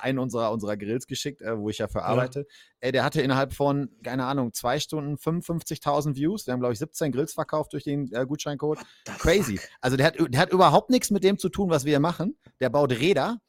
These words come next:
Speaker 1: Der hat das Ding gesehen und sein Grill fand das ganz geil, so zusammensteckbar. Und, äh, ja, wir so, hä, keine Ahnung, ja, der wollte auch kein Geld oder so, ne? Der hat irgendwie so hundertachtzigtausend Follower und jedes Video <laughs> innerhalb von zehn Minuten hat er irgendwie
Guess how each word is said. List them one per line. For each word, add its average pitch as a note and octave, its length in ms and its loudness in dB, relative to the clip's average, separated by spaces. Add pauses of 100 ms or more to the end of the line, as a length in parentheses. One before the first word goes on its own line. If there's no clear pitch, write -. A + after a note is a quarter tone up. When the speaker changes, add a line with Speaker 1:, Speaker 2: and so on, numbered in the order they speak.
(160)
Speaker 1:
Der G#2 80 -14
hat D3+ 100 -10
das - 160 -4
Ding G3+ 360 -2
gesehen C3 360 0
und B2+ 60 -4
sein B2 140 -2
Grill F3 220 -4
fand C#3+ 180 -4
das C#3+ 160 -6
ganz B2+ 220 -10
geil, B2+ 240 -4
so D3 100 -6
zusammensteckbar. D#3+ 880 -8 (300)
Und, C3 260 -2
äh, B2+ 300 -4
ja, E2+ 180 -12
wir D2+ 100 -16
so, D2 140 -18
hä, D#2 200 -20 (140)
keine E2 220 -16
Ahnung, A#2 220 -6
ja, F2 160 -8
der E2+ 240 -16
wollte B2+ 180 -4
auch C3 80 -8
kein C#3 180 -6
Geld E3+ 220 -2
oder F#2 180 -6
so, E2 140 -12
ne? D#3 240 -8
Der A#2+ 80 -4
hat C3+ 100 -6
irgendwie C3 200 -8
so C3 100 -6
hundertachtzigtausend C3 1000 -8
Follower C#3+ 400 -2
und B2 160 -6 (260)
jedes C#3 340 -6
Video C3+ 240 -4
<laughs> A#2+ 320 0
innerhalb - 40 -12
von B2 180 -4
zehn C3 200 -8
Minuten A#2+ 380 -6
hat G#2+ 120 -8
er A2 80 -8
irgendwie G#2 360 -6